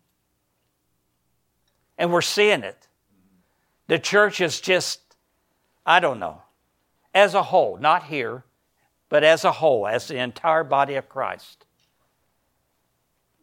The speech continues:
is lowering the standards.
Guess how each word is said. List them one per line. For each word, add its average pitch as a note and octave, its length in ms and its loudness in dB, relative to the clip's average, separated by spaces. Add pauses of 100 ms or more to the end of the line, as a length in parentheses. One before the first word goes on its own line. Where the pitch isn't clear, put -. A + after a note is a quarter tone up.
(600)
is C3+ 180 -8
lowering D3+ 440 -2
the C3+ 80 -14
standards. G#2 800 -12